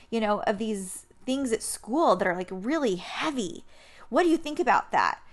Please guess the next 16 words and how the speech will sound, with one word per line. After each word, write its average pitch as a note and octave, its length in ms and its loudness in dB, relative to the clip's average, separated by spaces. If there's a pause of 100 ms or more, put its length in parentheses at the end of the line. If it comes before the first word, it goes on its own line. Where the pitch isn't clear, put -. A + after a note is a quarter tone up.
(400)
You B3 120 2
know, A#3+ 200 4
having D#4 480 2
that C4 140 4
discussion A#3 800 0
where G#3+ 220 2
it's G#3 180 -6
like, G#3 220 0 (560)
we're A#3+ 180 0
never F4 300 6
fully C#4 360 -2
done G#3+ 320 2
learning A#3+ 540 0
and A#3 160 0
evolving G#3 540 2
and G#3+ 80 -2